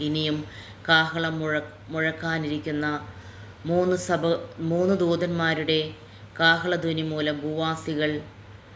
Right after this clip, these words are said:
ഭൂവാസികൾക്ക് ദുരിതം, ദുരിതം, ദുരിതം." ദൈവമേ, സ്തുതി.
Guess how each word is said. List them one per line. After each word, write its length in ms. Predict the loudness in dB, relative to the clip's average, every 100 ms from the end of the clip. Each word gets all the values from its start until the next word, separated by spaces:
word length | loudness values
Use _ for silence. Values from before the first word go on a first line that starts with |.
| -16 -2
ഭൂവാസികൾക്ക് 760 | 4 6 6 2 0 0 0
ദുരിതം, 560 | -2 -2 -2 -2 -2 -4 -10
ദുരിതം, 580 | -4 -2 -2 -2 -4 -4 -12 -8
ദുരിതം." 500 | -4 -2 0 -2 -2 -4 -10 -16 -18 -16 -2
ദൈവമേ, 520 | 4 4 4 2 2
സ്തുതി. 600 | 0 -4 -6 -4 -4 -4